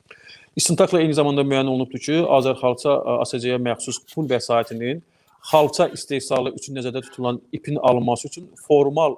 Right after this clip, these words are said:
müqavilənin bağlanması yolu ilə ayrı-ayrı hüquqi şəxslərə məxsus bank hesablarına köçürülərək sonradan nağdlaşdırılıbdır.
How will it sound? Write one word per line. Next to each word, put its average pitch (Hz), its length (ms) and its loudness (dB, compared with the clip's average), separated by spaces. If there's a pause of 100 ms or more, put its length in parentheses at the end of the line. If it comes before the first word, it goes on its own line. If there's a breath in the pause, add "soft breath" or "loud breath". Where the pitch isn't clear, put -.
müqavilənin 120 540 -6
bağlanması 117 500 -6
yolu 113 240 -6
ilə 151 220 -2 (480 soft breath)
ayrı-ayrı 131 560 2
hüquqi 123 320 -14
şəxslərə 120 340 -6 (140)
məxsus 147 420 -10
bank 127 240 -4
hesablarına 113 560 -6
köçürülərək 135 480 -6
sonradan 123 400 -8
nağdlaşdırılıbdır. 110 880 -8